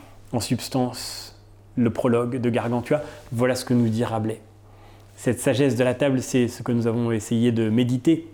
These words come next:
au cours de cette petite série du découvre-feu consacrée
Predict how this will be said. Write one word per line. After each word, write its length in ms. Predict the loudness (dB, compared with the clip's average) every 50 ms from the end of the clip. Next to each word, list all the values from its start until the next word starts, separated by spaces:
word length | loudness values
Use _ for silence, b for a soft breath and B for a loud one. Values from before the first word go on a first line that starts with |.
| -20 -20 -20 -20 -20 -20 -20 -20 -20 -20 -20 -20 -18 -8 -4
au 80 | -4 0
cours 180 | 2 2 0
de 80 | 0 -2
cette 320 | -4 -8 -10 -10 -10 -8
petite 300 | -8 -8 -8 -10 -14 -12
série 280 | -2 -2 0 2 2 2
du 140 | 2 2 2
découvre-feu 760 | 0 0 2 2 2 4 4 2 2 0 -2 0 0 0
consacrée 640 | 0 0 -2 -2 0 0 -2 -2 0 0 0 0 B